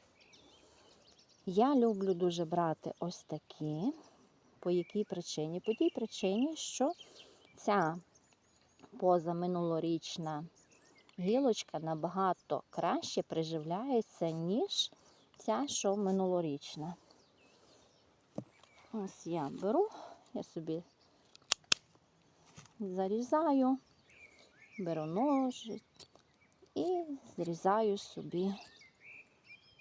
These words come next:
зріз косий, щоб був.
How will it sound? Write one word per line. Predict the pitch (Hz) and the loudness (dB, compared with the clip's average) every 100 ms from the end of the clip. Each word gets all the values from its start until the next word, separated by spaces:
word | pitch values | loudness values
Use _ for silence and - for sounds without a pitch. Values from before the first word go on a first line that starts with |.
| 1077 _ _ _ - - _ - _ _ _ _ _ _ _ _ _ - - _ _ _ _ - _ _ - - - - - - - - | -20 _ _ _ -20 -20 _ -20 _ _ _ _ _ _ _ _ _ -20 -20 _ _ _ _ -20 _ _ -18 -18 -18 -20 -20 -20 -14 -6
зріз | 190 175 160 151 - | -6 -4 -8 -8 -10
косий, | - - - 311 392 | -10 -10 0 4 4
щоб | - - 254 247 | 2 -2 -2 0
був. | 233 233 | 2 2